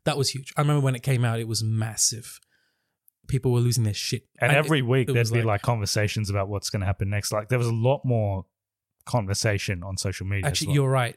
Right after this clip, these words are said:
Speaker 1: I, I, w-, so when episodes came out for this, I was, honestly speaking, I was actually not watching episodes as they came out.
Speaker 2: Yeah.
Speaker 1: I, I, due to, you know, personal, like, work and, and stuff, I, normally in, in previous season two, when an episode came out, I
Speaker 2: You
Speaker 1: would
Speaker 2: watch it,
Speaker 1: drop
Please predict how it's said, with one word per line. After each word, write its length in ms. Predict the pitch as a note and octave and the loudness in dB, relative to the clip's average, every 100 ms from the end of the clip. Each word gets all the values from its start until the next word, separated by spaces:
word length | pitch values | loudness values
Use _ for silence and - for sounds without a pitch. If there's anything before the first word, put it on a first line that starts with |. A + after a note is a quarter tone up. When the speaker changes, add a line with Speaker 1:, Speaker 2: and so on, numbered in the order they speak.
| _ | _
Speaker 1:
I, 140 | C3+ - | -4 0
I, 180 | B2+ C#3+ - - | 0 0 -4 -8
w-, 160 | C3 B2+ | -4 0
so 140 | C#3+ | 2
when 160 | C#3 C#3 | 2 2
episodes 320 | C#3+ D3+ C3 | 0 0 0
came 220 | - B2 | -2 -2
out 120 | B2 | -2
for 60 | A2+ | -4
this, 360 | A#2+ A2 - - _ _ _ _ _ _ _ _ | -6 -4 -4 -6 _ _ _ _ _ _ _ _
I 160 | - C#3+ | -2 0
was, 200 | E3+ D3 - - | 2 0 -2 -6
honestly 360 | - D3 E3 | 0 2 2
speaking, 500 | D3 - C3+ G3 B3 G3+ - | 0 0 -2 -4 -8 -12 -2
I 120 | C#3 | 0
was 160 | C#3+ - | 0 0
actually 720 | C3 - - D#3 D3 C#3 - _ _ _ _ _ _ _ | -2 0 0 2 2 0 -6 _ _ _ _ _ _ _
not 300 | C3 B2+ C#3+ | -2 0 0
watching 320 | A2+ A#2+ B2+ | -2 -2 -4
episodes 360 | A2+ - A#2+ A2 | -4 -2 -2 -2
as 120 | B2 | -4
they 100 | A2+ | -6
came 220 | - A#2+ | -6 -6
out. 140 | G#2+ G#2 _ _ | -6 -8 _ _
Speaker 2:
Yeah. 160 | - G2+ - _ _ _ _ - | -6 -6 -8 _ _ _ _ -2
Speaker 1:
I, 160 | C3 - | -2 0
I, 280 | C#3+ C#3 - - C3+ C#3 | -2 -2 -6 -16 -16 -6
due 180 | B2+ C#3+ | 0 2
to, 140 | B2+ | 2
you 60 | B2 | 0
know, 120 | B2 | -2
personal, 420 | - C3 B2 B2+ | -2 -2 0 -2
like, 140 | A2+ A2+ | -4 -4
work 440 | B2+ C#3 C#3 C3+ B2+ | 0 2 4 2 -2
and, 160 | A#2 C3+ | -6 -4
and 120 | B2+ | -4
stuff, 200 | - B2+ - | -4 -6 -6
I, 140 | C#3+ - | -8 -2
normally 520 | D#3+ D#3+ G3+ G3+ D#3+ | 0 2 2 2 2
in, 140 | D#3+ | 0
in 60 | C#3 | -2
previous 240 | - G3+ F#3 | -2 -2 0
season 220 | G#3 D3+ | 0 0
two, 260 | - D3 | 0 0
when 120 | C3 C3+ | 0 -2
an 80 | C3+ | -4
episode 340 | C3+ E3 D3+ | -4 -4 -4
came 200 | - C3+ | -4 -4
out, 120 | B2 - | -4 0
I 60 | |
Speaker 2:
You 60 | D#3+ | 2
Speaker 1:
would 100 | D#3+ | 4
Speaker 2:
watch 180 | B2 B2 | 2 4
it, 20 | |
Speaker 1:
drop 180 | B2+ D3 | 2 2